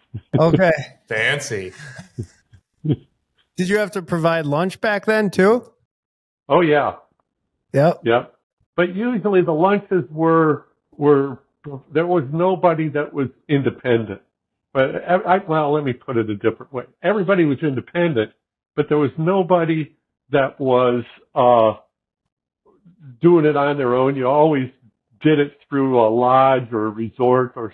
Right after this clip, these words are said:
Speaker 3: something. Uh, Red Crown, for instance, down on Trout Lake would have, uh, a salesman's meeting, and they'd call up the local sports shop and they'd say, "Hey, we need sixty guides for the next four days,"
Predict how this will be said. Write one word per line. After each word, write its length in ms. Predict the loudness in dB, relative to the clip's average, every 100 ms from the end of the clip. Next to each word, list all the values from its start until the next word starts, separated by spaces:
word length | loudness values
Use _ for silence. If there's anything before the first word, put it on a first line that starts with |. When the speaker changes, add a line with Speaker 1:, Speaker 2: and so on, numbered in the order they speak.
| _
Speaker 3:
something. 440 | -2 -2 -6 -8 -8 _ _ _ _
Uh, 280 | -2 2 2
Red 400 | 0 0 0 -2
Crown, 340 | -6 -4 -4 -6
for 180 | -2 2
instance, 400 | 2 -2 -8 -8 _
down 180 | -4 -2
on 160 | -4 -4
Trout 280 | -2 0 2
Lake 300 | 0 0 _
would 160 | -10 -4
have, 220 | -2 -2 -4 _ _ _ -2
uh, 300 | 0 0 -4 -6
a 60 | -14 -4
salesman's 500 | 0 0 0 -8 -8 -6
meeting, 340 | -6 -4 -8 _ _ _ _
and 100 | -4
they'd 220 | -4 -6
call 220 | -2 2
up 120 | 2 0
the 60 |
local 380 | -2 -2 -2 -10 _
sports 260 | -4 -4 -6
shop 300 | -2 0 0
and 100 | -2
they'd 220 | 0 0 0
say, 220 | 0 2 2
"Hey, 180 | 0
we 160 | 0 -2
need 320 | -2 -2 -4 _ _ _ _
sixty 360 | -4 -4 _ -4
guides 420 | 0 2 2 -4 _ -6
for 100 | -4
the 80 |
next 240 | -2 -2 -4 _ _
four 220 | 0 0
days," 380 | 0 -2 -4